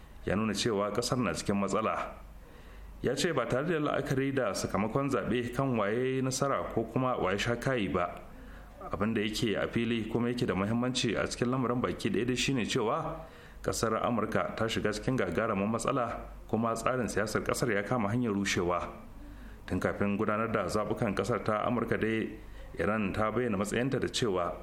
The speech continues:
sakamakon zaben kasar Amurka ba shine ke da muhimmanci a wurinta ba. Abin da yake da muhimmanci shine Amurkan ta sauya matsayinta na yin hawan kawara akan dokokin ƙasa da ƙasa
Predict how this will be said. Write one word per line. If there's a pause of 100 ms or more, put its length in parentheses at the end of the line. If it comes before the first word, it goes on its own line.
sakamakon
zaben
kasar
Amurka
ba
shine
ke
da
muhimmanci
a
wurinta
ba. (560)
Abin
da
yake
da
muhimmanci
shine
Amurkan
ta
sauya (400)
matsayinta
na
yin
hawan
kawara
akan
dokokin
ƙasa
da
ƙasa